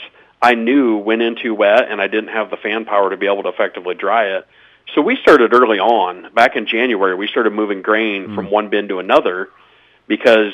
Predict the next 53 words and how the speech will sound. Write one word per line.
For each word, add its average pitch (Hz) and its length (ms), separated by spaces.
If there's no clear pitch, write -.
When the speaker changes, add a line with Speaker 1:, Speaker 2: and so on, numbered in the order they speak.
Speaker 1:
uh, 101 380
the, 113 280
the 113 80
large 123 440
bin 107 340
did, 101 240
doesn't 104 320
have 101 200
a 95 40
lot 98 180
of 92 160
fan 107 240
power 98 320
on 98 220
it. 104 140
We 101 100
moved 107 260
it 101 100
out 127 200
of 110 80
that 104 220
bin, 104 200
transferred 110 480
it 101 60
into 101 180
a 92 40
smaller 113 260
bin 98 220
that 95 100
has 120 180
a 107 40
large 92 400
fan 95 320
where 104 140
we 98 100
could 101 300
aerate 98 420
it 101 160
and 95 160
dry 104 300
it. 78 220
And, 104 400
uh, 95 720
so 127 80
we 123 120
actually 123 300
pulled 113 280
out 123 200
of 123 80
a 117 60
forty-two 131 500
foot 110 260
bin 107 400